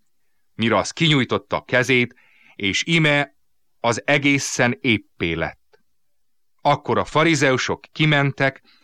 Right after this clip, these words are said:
és a Heródes pártiakkal mindjárt tanácsot tartottak ellene,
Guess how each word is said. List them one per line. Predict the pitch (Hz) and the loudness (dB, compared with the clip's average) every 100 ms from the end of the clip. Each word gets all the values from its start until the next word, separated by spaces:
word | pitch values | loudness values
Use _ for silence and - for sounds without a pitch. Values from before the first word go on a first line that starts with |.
| _ _ | _ _
és | - 107 - | -6 -4 -4
a | |
Heródes | 80 131 180 165 139 120 | -2 0 2 2 2 0
pártiakkal | - 135 123 - 117 - - 95 | 0 0 0 0 -2 -2 -2 0
mindjárt | 113 147 120 85 - | 2 2 2 0 -2
tanácsot | 143 139 113 - 101 | 0 2 0 -2 -4
tartottak | - 123 - 101 - 98 - | 0 0 0 -6 -8 -10 -4
ellene, | 123 120 110 104 | -2 0 0 0